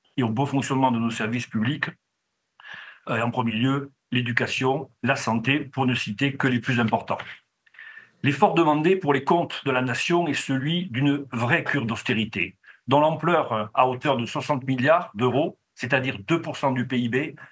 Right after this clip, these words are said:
rappelle celui de mille neuf cent quatre-vingt-trois, appelé tournant de la rigueur, ou ouverture d'une parenthèse libérale, hélas jamais refermée. Alors pourquoi ce parallèle,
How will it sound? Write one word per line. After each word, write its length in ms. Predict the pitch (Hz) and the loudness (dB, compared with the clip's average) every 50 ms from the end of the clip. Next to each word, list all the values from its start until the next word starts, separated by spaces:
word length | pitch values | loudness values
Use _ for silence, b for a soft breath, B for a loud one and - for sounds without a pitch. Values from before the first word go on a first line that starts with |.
| B B - | B B 2
rappelle 320 | 127 - - 175 170 165 | 2 2 4 2 0 0
celui 240 | - - 151 143 147 | 0 0 0 0 2
de 100 | 131 127 | 2 2
mille 140 | 135 135 135 | 2 2 0
neuf 80 | 123 | 0
cent 160 | - 143 139 | 0 0 0
quatre-vingt-trois, 800 | 135 131 - - 139 135 127 120 117 - 147 160 175 180 - - - - | 0 -2 -2 0 0 0 0 0 0 2 4 4 4 4 2 -6 -4 -2
appelé 420 | 120 107 - 135 127 135 139 135 | -2 0 0 -4 0 0 0 0
tournant 260 | - 147 143 143 143 135 | 0 0 2 4 4 4
de 120 | 127 127 | 4 2
la 80 | 120 110 | 0 0
rigueur, 400 | 113 110 117 143 170 180 - - _ _ _ _ | 0 0 0 0 0 0 -2 -6 _ _ _ _
ou 140 | 143 143 160 | 0 2 2
ouverture 440 | 160 165 165 160 - - 180 165 139 | 4 2 2 0 -2 -2 -2 0 0
d'une 160 | 131 127 117 | 0 2 2
parenthèse 420 | 127 113 127 123 120 139 131 107 | 4 4 4 2 2 -2 -4 -2
libérale, 500 | 120 123 120 123 113 131 143 147 - - - | -2 0 0 2 4 4 2 2 0 -4 -4
hélas 400 | 131 123 123 139 139 - - - _ | -2 2 2 2 0 0 -4 -10 _
jamais 280 | 135 120 123 123 135 | 0 0 2 2 2
refermée. 560 | 131 120 113 - - 104 95 95 85 - - _ _ _ _ _ _ B B B B B B B | 0 0 -2 -2 -4 -4 -4 -4 -6 -8 -12 _ _ _ _ _ _ B B B B B B B
Alors 160 | 131 151 - | 2 2 2
pourquoi 280 | - 180 180 - 190 170 | 2 -2 4 4 4 4
ce 120 | - 170 | 4 2
parallèle, 520 | 127 135 120 113 117 104 98 92 98 - | 2 4 4 4 2 2 0 -4 -8 -12